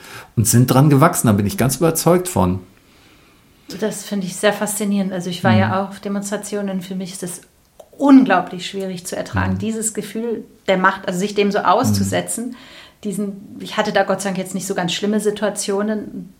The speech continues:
Speaker 2: war dann eher, also schon mittendrin, aber irgendwie doch am Rande oder hab jetzt, bin da nicht bewusst hin, wenn ich schon das
Speaker 1: Mhm.
Speaker 2: Gefühl hatte, das ist jetzt sehr unangenehm.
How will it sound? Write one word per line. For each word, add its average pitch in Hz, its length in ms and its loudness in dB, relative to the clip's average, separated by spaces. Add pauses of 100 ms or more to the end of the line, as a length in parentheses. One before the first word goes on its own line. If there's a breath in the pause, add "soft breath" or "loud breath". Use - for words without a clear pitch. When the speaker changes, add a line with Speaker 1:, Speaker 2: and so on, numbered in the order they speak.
(120)
Speaker 2:
war 175 300 0
dann 185 140 -4
eher, 180 220 -4
also 175 180 -6
schon 233 200 6
mittendrin, 226 460 2
aber 185 200 2
irgendwie 185 240 -4
doch 202 220 0
am 208 140 -4
Rande 208 320 0
oder 180 160 0
hab 202 240 0
jetzt, 185 300 -6
bin 208 100 4
da 196 100 8
nicht 180 200 -2
bewusst 202 460 2
hin, 254 400 4
wenn 190 180 -2
ich 180 100 -8
schon - 120 -2
das 101 120 2
Speaker 1:
Mhm. 190 60 -2
Speaker 2:
Gefühl 139 280 -2
hatte, 196 220 -4
das 185 160 -8
ist 180 160 -12
jetzt - 320 -12
sehr 202 260 2
unangenehm. 220 580 -2